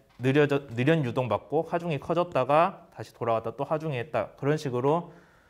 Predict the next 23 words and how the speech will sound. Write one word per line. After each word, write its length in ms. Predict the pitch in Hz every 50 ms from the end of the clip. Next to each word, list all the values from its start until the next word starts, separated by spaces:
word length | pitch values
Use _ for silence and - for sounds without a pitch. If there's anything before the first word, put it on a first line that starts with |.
| _ _ _ _ _
충격이 400 | - 208 208 220 214 196 190 147
발생을 420 | - 117 117 - 139 135 131 123
하면 340 | 123 123 131 143 135 110 107
그 120 | - 131
충격이 480 | 131 - 220 214 208 214 196 165 135 117
여기에 260 | 110 110 123 139 131
그대로 320 | 123 - 110 131 131 123 101
오거든요. 460 | 87 107 101 95 90 87 104 143 175 - - - - - - _ _ _ _ - - _ _ _ _ _ _ - - _ _ - - _ _
그래서 280 | - 117 117 117 120
배의 260 | 110 - - 113 123 117
진동에 340 | - 117 117 135 143 131 107
영향이 300 | 92 95 104 110 107 90
되기 240 | 92 90 92 87 -
때문에 380 | 92 92 95 101 117 135 123 98
그걸 240 | - 143 160 156
막으려면 460 | 120 107 117 135 151 147 143 131 107 90
어떻게 220 | - - - 120
하겠어요? 420 | 107 98 95 - - 117 151 175 - -
순간적인 840 | - - 196 208 220 214 202 190 175 165 165 160 165 165 - - -
진동이 380 | - - 135 127 135 135 139 135
쿵쿵하고 560 | - - 190 165 - - 165 156 151 147 135
발생하는 580 | - 120 107 - - 127 123 120 113 113 107 101
거를 360 | 107 117 131 156 185 190